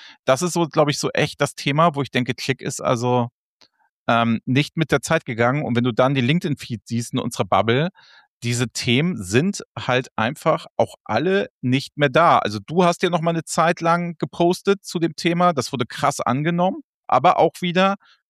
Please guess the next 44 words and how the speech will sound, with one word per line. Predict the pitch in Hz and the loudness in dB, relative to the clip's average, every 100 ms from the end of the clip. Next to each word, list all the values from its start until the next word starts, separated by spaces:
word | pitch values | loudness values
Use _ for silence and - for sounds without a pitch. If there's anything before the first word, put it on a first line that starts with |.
| _ | _
nur | 139 143 185 - | -4 2 2 2
Endkunde | 170 196 - - 123 95 - - | 0 0 -2 0 0 0 -6 -4
quasi, | 117 107 95 104 | 2 2 0 -6
der | 95 127 | -2 0
dann, | 127 127 123 120 | 4 2 0 -4
ne, | 120 131 151 120 | 0 4 4 0
gesagt | 120 131 127 | 0 0 0
hat, | 139 - | -4 0
„Ey, | 123 135 | 0 0
ich | 135 | -4
interessiere | - 113 - | -10 -10 -6
mich | 131 | -4
danach | - 117 123 | -2 2 0
für | - | 0
den | - | -6
Online-Kurs, | - 147 143 156 160 | -2 -2 0 -2 0
weil | 135 131 | 0 -2
ich | - | -4
aus | 120 | -4
der | 135 | -4
Infografik | 139 131 - 131 - _ | -6 -12 0 0 0 _
Mehrwert | 151 143 113 - | 2 2 2 -2
gezogen | 82 - 104 98 101 | -18 -10 -10 -6 -6
habe.“ | 101 135 165 _ - - - - | -4 -4 -8 _ -20 -20 -20 -6
Finde | - 185 | 0 2
ich, | 175 _ _ - - - | 2 _ _ -20 -20 0
finde | 170 | 2
ich | |
nach | 170 175 | 4 2
wie | 175 | 0
vor | 175 165 - | 4 2 2
sehr, | 120 127 151 | -2 2 2
sehr | 147 147 - | 4 2 0
spannend, | - - _ 139 165 120 110 | -12 -12 _ 0 2 0 -2
wie | 113 107 | -4 0
da | 113 113 113 | 4 4 2
die, | 107 107 110 | -2 -6 -6
die | - 104 110 110 | -8 -6 -4 -4
Entwicklung | 117 98 120 131 123 127 | -6 -4 -4 0 -2 -2
ist. | - 151 - _ - - | -4 -4 -6 _ -20 -16
Aber | - 120 165 | 0 2 2
es | 156 | 2
wäre | 170 151 | 2 2
so, | 135 143 165 | 0 0 -2